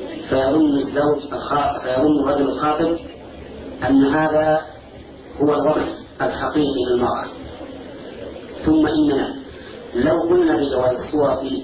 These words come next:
في هذه الحال فإنه يجب أن لا تعطى الزوج ويذهب بها، وإنما ينظر إليها في المكان ثم يأخذها وليها حتى لا تكون ملعوبة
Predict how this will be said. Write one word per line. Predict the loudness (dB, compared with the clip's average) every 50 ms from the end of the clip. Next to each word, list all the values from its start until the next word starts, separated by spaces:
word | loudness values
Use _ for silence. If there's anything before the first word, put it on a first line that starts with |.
| -6 -4
في | -2 -2 0
هذه | 0 0
الحال | 0 -2 -2 -2 0 0 -2 -4 -8 -12 -18 -20 -20 -20 -18 -18 -16 -16 -14 -6 -2
فإنه | 0 2 2 4 2 2 2 2 2 2 0 -2 -6 -10 -14 -16 -16 -16 -12 -6 -2
يجب | 2 2 2 2 2 0 0
أن | 0 0 0
لا | 2 2
تعطى | 2 2 2 0 0 2 0 0 0
الزوج | 2 2 2 2 2 0 -2 -6 -12 -14 -16 -20 -20 -20 -20 -20 -20 -20 -18 -18 -18 -12 -4 -2
ويذهب | 0 0 0 0 0 0 0 0
بها، | -2 -2 -2 -4 -10 -12 -14 -16 -18 -18 -14 -6 -2
وإنما | 0 0 2 4 2 4 2 2 2 2
ينظر | 0 0 2 0 2 2
إليها | 2 2 0 0 0 0
في | 0 2
المكان | 2 2 2 2 2 2 2 2 0 -2 -4 -6 -10 -16 -16 -16 -16 -16 -16 -14 -6 -2
ثم | 0 2 2 2
يأخذها | 2 0 -2 -2 0 0 0 0 2 0 0 2
وليها | 2 0 0 0 0 0 2 2 2 2 2 0 0 -2 -4 -6 -12 -14 -16 -16 -16 -16 -16 -12 -8
حتى | -6 -6 -6 -4 -2 -2
لا | 0 0 0 -2 -2 -2 -4
تكون | 0 0 2 2 2 2 2 0
ملعوبة | 0 2 4 4 4 2 2 0 2 2 2 2 0 -2